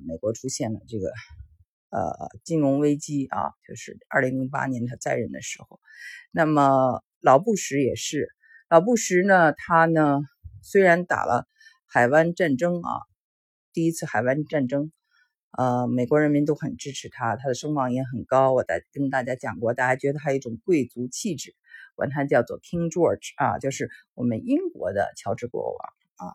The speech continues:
大家知道啊，呃，我们美国的乔治国王，大家知道英国有个乔治国王哈，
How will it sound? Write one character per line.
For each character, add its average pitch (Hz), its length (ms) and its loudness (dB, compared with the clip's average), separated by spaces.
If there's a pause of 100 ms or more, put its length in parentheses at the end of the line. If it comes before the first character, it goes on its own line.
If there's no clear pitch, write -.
(120)
大 147 120 2
家 143 120 0
知 156 180 -6
道 135 220 -6
啊， 123 180 -2
呃， - 1400 -8
我 170 100 10
们 208 160 4
美 196 180 2
国 113 160 -6
的 147 100 2
乔 110 200 -10
治 117 100 -14
国 - 140 -10
王， - 100 -8
大 135 80 0
家 143 140 4
知 151 120 -10
道 143 120 0
英 151 240 -2
国 131 100 -2
有 - 80 -8
个 - 80 -10
乔 - 220 -14
治 - 100 -12
国 69 200 -8
王 60 120 -6
哈， - 220 -12